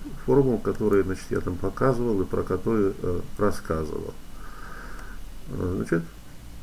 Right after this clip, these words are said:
ну, могу сделать вот так. Наложить стиль.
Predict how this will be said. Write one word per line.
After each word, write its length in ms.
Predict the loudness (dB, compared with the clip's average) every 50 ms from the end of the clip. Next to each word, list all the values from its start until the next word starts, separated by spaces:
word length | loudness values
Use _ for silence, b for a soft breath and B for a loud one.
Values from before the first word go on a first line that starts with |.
| -12 -12 -10 -6
ну, 160 | -4 -4 -2
могу 340 | 0 0 0 0 2 2 2 2
сделать 360 | 2 2 4 4 4 4 2
вот 220 | 2 0 2 2
так. 200 | 2 2 2 0 -2 -6 -12 -14 -14 -14 -14 -12 -12 -12 -12 -12 -12 -10 -10 -10 -10 -10 -12 -12 -12 -12 -12 -12 -10 -10 -10 -10 -10 -10 -10 -10 -12 -10 -10 -8 -8 -8 -8 -6 -6 -6 -4 -4 -6 -6 -6 -8 -6 -4 0
Наложить 500 | 2 2 4 4 4 4 2 0 0 -2
стиль. 400 | -6 -4 0 0 2 2 0